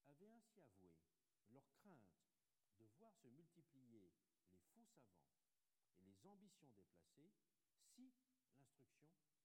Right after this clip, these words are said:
était trop largement dispensée. Et la façon dont Lachalotet, celui qui écrit l'essai sur l'éducation nationale de dix-huit cent soixante-trois, et Diderot ont abordé la question est particulièrement significative.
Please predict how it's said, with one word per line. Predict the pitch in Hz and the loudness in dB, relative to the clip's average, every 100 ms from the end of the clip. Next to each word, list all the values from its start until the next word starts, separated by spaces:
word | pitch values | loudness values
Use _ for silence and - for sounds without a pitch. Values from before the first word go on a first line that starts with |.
| - - - - - | -18 -18 -18 -8 0
était | 113 120 | 2 2
trop | 107 - 170 | 0 6 6
largement | 131 101 101 117 | 6 2 0 0
dispensée. | 117 104 - 87 - - - - - - - - - - - - | -2 -4 -8 -10 -10 -14 -16 -18 -18 -18 -18 -18 -18 -18 -18 -2
Et | 139 123 107 | 0 0 0
la | 117 139 | -2 0
façon | 180 - 220 233 202 110 | -2 -2 -2 -4 -6 -8
dont | 113 107 | -2 0
Lachalotet, | 143 - 131 117 - 104 82 - | 0 0 0 0 0 -4 -4 -8
celui | 90 117 98 - | -8 -6 -6 -6
qui | 135 | -4
écrit | |
l'essai | 107 98 107 135 113 98 | -2 -2 -2 -4 -4 -4
sur | |
l'éducation | 92 95 101 - 92 | -6 -6 -6 -6 -8
nationale | 90 110 117 123 | -6 -2 0 0
de | 90 | -2
dix-huit | 92 92 - 117 | -6 -8 -10 -10
cent | - | -10
soixante-trois, | 95 90 - 82 71 - - - - - - 110 | -8 -10 -8 -6 -8 -10 -20 -20 -20 -20 -2 0
et | 107 | 2
Diderot | 135 151 120 110 - - - - - - - | 2 2 4 2 0 -10 -20 -20 -20 -6 6
ont | 156 | 6
abordé | 160 147 120 | 8 6 6
la | 101 | 4
question | 87 92 - - 156 208 - - 120 | 2 -4 -8 -6 -4 -4 -10 -8 -2
est | |
particulièrement | 123 139 123 117 110 101 143 | 2 2 0 -2 -2 -2 -2
significative. | 156 120 95 85 82 - - | -2 -2 -2 -6 -10 -12 -16